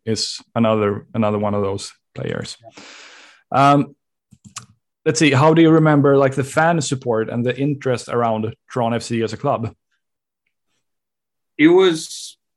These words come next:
Speaker 2: it was surprisingly good, to be honest. Um, uh, compared to some of the other stadiums that we traveled to,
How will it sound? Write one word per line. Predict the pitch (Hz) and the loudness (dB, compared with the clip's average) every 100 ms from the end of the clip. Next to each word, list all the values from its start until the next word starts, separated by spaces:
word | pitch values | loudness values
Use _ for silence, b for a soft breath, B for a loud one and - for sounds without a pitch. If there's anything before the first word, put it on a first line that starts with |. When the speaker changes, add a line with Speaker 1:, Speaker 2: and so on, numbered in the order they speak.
| _ _ _ _ - | _ _ _ _ 2
Speaker 2:
it | |
was | 180 196 - | 4 4 0
surprisingly | 151 - 147 160 160 131 123 110 | -4 -2 0 0 0 -2 0 0
good, | 120 107 110 | 0 -2 -6
to | 123 | -4
be | 117 | -2
honest. | 123 123 113 110 - - _ _ _ | 0 0 -4 -8 -16 -20 _ _ _
Um, | 123 117 117 113 110 107 107 107 _ _ _ _ _ _ _ _ _ _ _ _ _ - | -8 -6 -4 -4 -2 -2 -2 -6 _ _ _ _ _ _ _ _ _ _ _ _ _ -4
uh, | 135 127 123 110 | -2 0 0 0
compared | 135 120 147 156 135 | -4 -4 2 4 4
to | 156 151 151 147 143 135 - _ | 6 8 10 8 4 0 -10 _
some | - 135 | -6 0
of | 139 | 2
the | 135 | 2
other | 135 139 143 139 139 127 - - | 0 0 0 0 0 -4 -10 -20
stadiums | - - 131 139 139 135 | -8 -2 0 2 0 -2
that | 131 | -8
we | - | -8
traveled | - 123 127 127 | -6 -4 -2 0
to, | 156 156 | 2 2